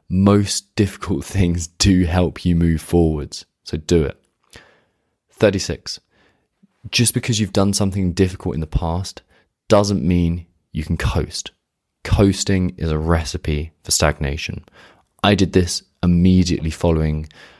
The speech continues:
um, passing out of training. I thought I was the tits, to put it <laughs> bluntly. I thought I had everything nailed.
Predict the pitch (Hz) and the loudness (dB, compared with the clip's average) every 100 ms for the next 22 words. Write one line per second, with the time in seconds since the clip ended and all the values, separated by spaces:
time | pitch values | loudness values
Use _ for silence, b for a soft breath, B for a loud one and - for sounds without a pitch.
0 | B - 76 73 - - 90 85 85 78 | B -4 -2 -2 -2 2 2 2 0 0
1 | 76 - - - 80 - 92 82 71 - | 0 -2 -8 -10 -8 -4 2 2 2 -4
2 | 87 B B B _ _ 92 - 92 87 | -14 B B B _ _ -4 2 4 2
3 | - _ _ - 85 80 80 76 - - | -2 _ _ -4 -2 0 0 -2 -6 -14
4 | _ _ _ _ _ _ - 82 - 65 | _ _ _ _ _ _ -10 -6 -6 -8
5 | - - - - 71 - - 85 - - | -10 -10 -8 -6 -4 -6 -8 -6 -4 -2
6 | 95 85 95 98 80 80 92 85 82 85 | 0 2 2 0 -2 -2 2 2 4 2
7 | 80 B B - - 101 - 90 90 90 | 0 B B -2 0 2 2 0 -2 0
8 | 85 85 85 73 76 80 | 2 4 2 0 -6 -10